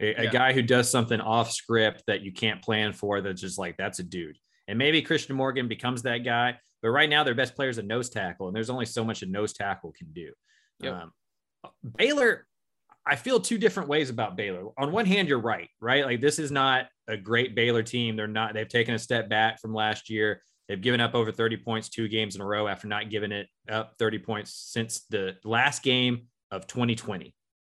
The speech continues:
Speaker 2: Mm.
Speaker 1: Before the Oklahoma State game last week, the last time they had given up more than thirty points was the last game of the twenty twenty season.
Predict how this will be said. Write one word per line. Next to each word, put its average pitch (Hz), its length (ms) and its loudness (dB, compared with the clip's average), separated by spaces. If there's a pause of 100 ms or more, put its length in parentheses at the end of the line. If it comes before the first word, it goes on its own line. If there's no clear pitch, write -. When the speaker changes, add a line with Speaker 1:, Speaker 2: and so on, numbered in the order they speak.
Speaker 2:
Mm. 120 200 -8 (480)
Speaker 1:
Before 135 340 4
the 143 80 6
Oklahoma 139 320 4
State 127 300 0
game 117 240 2
last 117 280 0
week, 104 380 -4
the 92 60 -4
last 117 240 2
time 120 160 2
they 117 80 4
had 104 100 0
given 110 220 0
up 101 200 -2
more 107 220 -2
than 117 140 -2
thirty 113 180 2
points 98 400 -4
was 95 140 -8
the 95 80 -8
last 104 400 0
game 101 260 -2
of 87 80 -8
the - 80 -12
twenty 98 300 -6
twenty 92 240 -6
season. - 340 -14